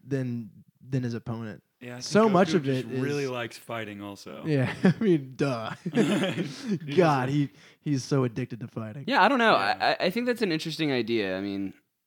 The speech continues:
Speaker 1: 'Cause
Speaker 3: I
Speaker 1: Goku almost becomes, like, a force of nature towards the end of the whole arc. Like, seriously.
Speaker 3: Yeah.
Speaker 2: Yeah.
Speaker 1: He is just li-, like, when he, he is a, a balance against a lot of things that go on in the universe.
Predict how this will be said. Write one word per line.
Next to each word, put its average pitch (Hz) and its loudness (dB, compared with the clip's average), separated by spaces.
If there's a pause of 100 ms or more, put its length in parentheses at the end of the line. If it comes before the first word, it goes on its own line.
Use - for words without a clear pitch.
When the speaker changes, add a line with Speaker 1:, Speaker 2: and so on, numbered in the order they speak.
(720)
Speaker 1:
'Cause 190 4
Speaker 3:
I 156 6
Speaker 1:
Goku 415 6
almost 240 0
becomes, 151 -8
like, 127 -10
a 107 -16
force 143 -4
of 110 -6
nature 101 -10 (500)
towards 127 -2
the 120 -6
end 117 -8
of 98 -14
the 104 -8
whole 127 -2
arc. 113 -8 (240)
Like, 123 -14
seriously. 101 -6
Speaker 3:
Yeah. 117 -4
Speaker 2:
Yeah. 104 -10
Speaker 1:
He 147 4
is 135 2
just 127 -6
li-, 123 -4
like, 120 -6
when 120 -6
he, 143 0 (380)
he 165 2
is 151 4
a, 120 -2 (140)
a 120 -8
balance 110 -8
against 117 -10
a 113 -8
lot 117 -6
of 117 -10
things 120 -12
that 107 -12
go 110 -8
on 110 -10
in 107 -14
the 110 -14
universe. 98 -14